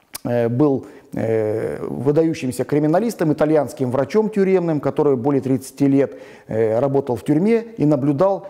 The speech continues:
за поведением, э, осужденных, заключенных, э, разработал, э, много очень полезных методических рекомендаций и, и, и пришел к безапелляционному выводу, что все преступники,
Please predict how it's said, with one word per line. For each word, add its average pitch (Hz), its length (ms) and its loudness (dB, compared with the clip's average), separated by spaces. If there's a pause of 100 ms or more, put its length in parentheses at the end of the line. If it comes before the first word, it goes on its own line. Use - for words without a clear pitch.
за 135 140 -4
поведением, 147 680 0 (320)
э, 107 540 -6 (280)
осужденных, 165 720 0 (320)
заключенных, 190 680 0 (300)
э, 127 300 0
разработал, 175 680 0 (200)
э, 101 280 -2
много 143 560 2 (260)
очень 135 300 0
полезных 139 540 0
методических 131 640 -4
рекомендаций 151 800 0 (280)
и, 135 200 2
и, 156 420 -4
и - 40 -4
пришел 175 440 2
к - 160 -16
безапелляционному 156 880 0
выводу, 214 640 0
что - 200 -2
все 175 240 0
преступники, 185 760 -2